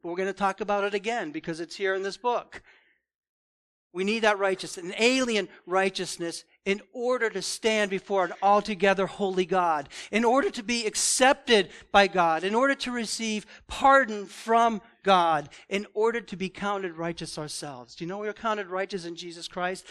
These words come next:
Righteousness that you can never attain on your own, no matter how hard you try, no matter how good you wanna be, no matter how, you know, trying harder, doing better. No,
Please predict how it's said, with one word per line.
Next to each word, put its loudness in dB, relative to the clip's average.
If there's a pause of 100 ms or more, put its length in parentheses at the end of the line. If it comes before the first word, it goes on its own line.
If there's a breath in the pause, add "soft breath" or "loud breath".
(220 loud breath)
Righteousness 0
that -14
you -4
can -4
never 0 (500)
attain -4
on -4
your -2
own, -4
no -10
matter -4
how 0
hard -4
you -16
try, -4 (260 loud breath)
no 0
matter 6
how 6
good -2
you -4
wanna -4
be, -4
no -8
matter -4 (340 loud breath)
how, 0
you -10
know, -12
trying 2
harder, 0
doing -2
better. 0 (340 soft breath)
No, -6